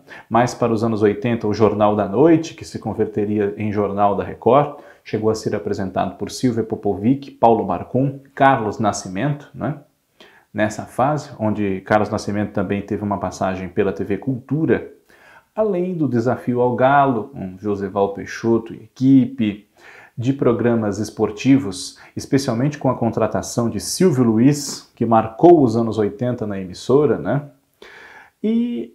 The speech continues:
a, a, a Record, que teve também uma fase de sucursal no Rio de Janeiro, a Record Rio,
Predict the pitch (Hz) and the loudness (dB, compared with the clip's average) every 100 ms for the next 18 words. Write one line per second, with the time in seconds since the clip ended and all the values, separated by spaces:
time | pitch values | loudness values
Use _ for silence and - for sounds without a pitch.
0 | _ 214 226 233 214 185 165 156 143 131 | _ -6 -4 -4 -4 0 2 2 0 -2
1 | 131 135 131 127 120 117 113 110 101 156 | 4 4 4 2 0 -2 -2 -4 0 0
2 | 160 190 143 - - - _ _ _ _ | 6 6 6 0 -14 -20 _ _ _ _
3 | _ _ - - 135 131 123 117 117 107 | _ _ -4 4 4 4 -2 0 0 0
4 | 104 120 110 107 107 - 190 - 151 - | -2 0 0 0 -4 -2 -2 2 0 2
5 | - 98 98 110 87 147 156 110 110 101 | 2 2 2 -2 2 4 4 2 0 2
6 | 135 123 95 107 - 139 113 95 160 117 | 2 2 2 -2 4 4 6 4 4 4
7 | - - | 2 -8